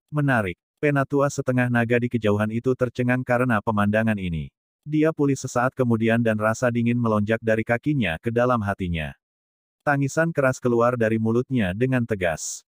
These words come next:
Karena pihak lain dapat menangkap Huo Zan dengan begitu mudah, orang itu pastilah seorang doseng yang asli.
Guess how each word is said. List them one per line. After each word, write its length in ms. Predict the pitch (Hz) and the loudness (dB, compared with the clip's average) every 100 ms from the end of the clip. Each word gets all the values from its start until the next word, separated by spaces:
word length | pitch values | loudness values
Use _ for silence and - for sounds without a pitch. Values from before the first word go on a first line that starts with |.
| _ _ | _ _
Karena 400 | - 139 143 151 | -2 0 0 -2
pihak 240 | 147 131 131 | -2 -2 0
lain 320 | 123 135 135 | 0 2 0
dapat 240 | 120 120 | 0 0
menangkap 400 | 117 104 104 117 | 0 0 0 -2
Huo 240 | 117 120 113 | 0 2 2
Zan 320 | 117 123 127 | 2 0 0
dengan 240 | 113 104 | 0 0
begitu 320 | 104 113 127 | 0 -2 0
mudah, 320 | 135 123 85 80 _ _ 135 | 0 0 -2 -4 _ _ 0
orang 240 | 131 147 | 2 2
itu 240 | 151 131 120 | 0 -2 -2
pastilah 400 | 107 - 104 104 | -2 0 -2 0
seorang 400 | 113 120 120 107 | 0 0 2 0
doseng 560 | 104 113 - 143 131 | 0 0 0 -2 0
yang 160 | 107 90 | -2 -2
asli. 480 | 90 - 87 71 | -6 -4 -6 -6